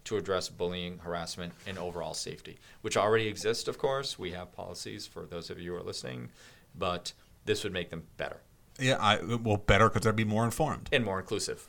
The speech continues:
Speaker 1: as we just kind of
Speaker 2: More
Speaker 1: talked about.
Speaker 2: inclusive, more informed, and, uh, being able to spread better frameworks, policies, ideas across the state from a group of people who are studying and knowing this issue.
Speaker 1: Again, we like frameworks.
Speaker 2: We do.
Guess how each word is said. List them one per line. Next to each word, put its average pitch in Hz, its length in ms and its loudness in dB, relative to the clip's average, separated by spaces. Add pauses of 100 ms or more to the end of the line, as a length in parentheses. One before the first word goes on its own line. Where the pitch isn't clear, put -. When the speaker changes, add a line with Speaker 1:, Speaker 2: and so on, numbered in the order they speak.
(140)
Speaker 1:
as 92 220 -8
we 90 160 -6
just - 260 -8
kind 85 140 -8
of 107 80 -6
Speaker 2:
More 101 140 8
Speaker 1:
talked 107 100 4
about. 117 120 2
Speaker 2:
inclusive, 107 280 4
more 104 240 6
informed, 113 580 4 (480)
and, 98 500 2 (360)
uh, 90 260 4 (320)
being 113 140 2
able 110 100 2
to 101 80 -2
spread 101 520 2
better 101 440 8
frameworks, 113 640 0
policies, 113 480 2
ideas 123 360 4
across 98 360 0
the 104 80 -8
state - 320 0
from 98 240 -6
a 92 200 -2
group 98 240 -10
of 98 60 -12
people 101 240 -6
who 101 360 -6
are 98 160 -2
studying 101 420 -2
and 98 120 -2
knowing 95 220 -2
this 95 140 -6
issue. - 220 -10 (280)
Speaker 1:
Again, 113 280 -2
we 110 140 0
like 104 240 2
frameworks. 76 520 -8 (200)
Speaker 2:
We 127 100 0
do. 151 240 6